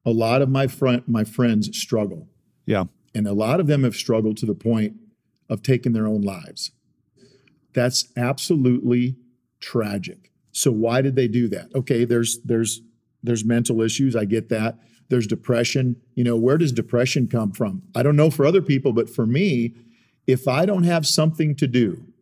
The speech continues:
Speaker 1: a mission, if I don't have that, I start to, I start to go down a bad path.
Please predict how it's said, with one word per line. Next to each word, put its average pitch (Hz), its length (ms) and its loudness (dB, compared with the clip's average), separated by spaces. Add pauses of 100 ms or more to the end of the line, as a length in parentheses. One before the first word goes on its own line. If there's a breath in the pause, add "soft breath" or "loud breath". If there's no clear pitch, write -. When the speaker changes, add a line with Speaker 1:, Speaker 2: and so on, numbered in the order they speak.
(1080)
Speaker 1:
a 120 60 -2
mission, 107 420 -2 (560)
if - 160 -6
I 123 140 2
don't 170 180 0
have 170 340 2
that, 107 340 -2 (680)
I 135 160 2
start 131 360 0
to, 113 220 -2 (120)
I 123 100 0
start 131 320 0
to 123 60 -2
go 120 220 2
down 113 240 0
a 104 40 -2
bad 101 360 -2
path. 92 400 -8